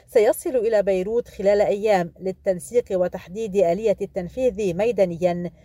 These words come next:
مشيرًا إلى ضرورة عدم حصول أي فراغ لدى انسحاب القوات الإسرائيلية من المنطقة المحددة. وعلى ضوء نتائج الاجتماعات التنسيقية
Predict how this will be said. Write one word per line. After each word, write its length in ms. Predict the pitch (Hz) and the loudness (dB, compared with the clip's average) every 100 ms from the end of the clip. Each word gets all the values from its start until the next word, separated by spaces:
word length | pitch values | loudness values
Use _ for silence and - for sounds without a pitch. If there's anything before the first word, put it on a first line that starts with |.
| - | -10
مشيرًا 480 | 190 175 - 240 226 247 247 - - | -6 -6 0 2 2 -2 -6 -12 -4
إلى 200 | 233 233 | 4 4
ضرورة 460 | 220 220 277 320 294 247 | 4 2 2 0 0 0
عدم 460 | 196 233 226 208 | 0 0 -2 -4
حصول 380 | 202 202 247 240 | -8 -8 -6 -4
أي 420 | 214 202 220 202 | 0 0 -2 -6
فراغ 440 | 185 190 214 214 208 | -4 0 0 0 2
لدى 260 | 190 196 | 2 2
انسحاب 560 | 190 185 196 - 233 196 | 0 -6 -10 -4 -4 -2
القوات 460 | 190 180 180 220 | -6 -4 -2 -2
الإسرائيلية 680 | 202 180 - 208 170 233 220 | -4 -10 -4 -2 0 0 0
من 120 | 190 190 | 0 -2
المنطقة 560 | 185 180 - 220 220 240 | -4 -6 -6 -6 -6 -4
المحددة. 680 | 220 214 185 175 170 185 - _ _ _ | -6 -6 -2 0 2 2 0 _ _ _
وعلى 340 | 190 185 185 | 2 4 2
ضوء 340 | 170 208 196 185 | 4 4 4 0
نتائج 500 | 175 - 240 190 185 | -4 -2 0 0 -2
الاجتماعات 640 | 180 - 202 185 190 233 | -6 -8 -10 -6 -6 -4
التنسيقية 800 | 180 - 208 - 175 262 247 226 | -4 -6 -8 -8 -8 2 4 4